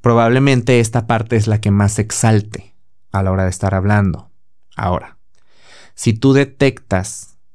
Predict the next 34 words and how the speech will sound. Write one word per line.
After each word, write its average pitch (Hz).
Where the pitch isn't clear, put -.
que 98
la 95
otra 110
persona 104
está 110
hablando 104
desde 95
su 107
herida, 117
dale 131
el 113
espacio 107
que 117
hable, 120
que 104
se, 110
se -
está 151
poniendo 143
vulnerable 113
contigo. 151
Si 160
tú 185
eres 220
la 151
parte, 131
identificas 117
que 123
hay 123
una 123
cosa 120
que 120
te 101
duele 110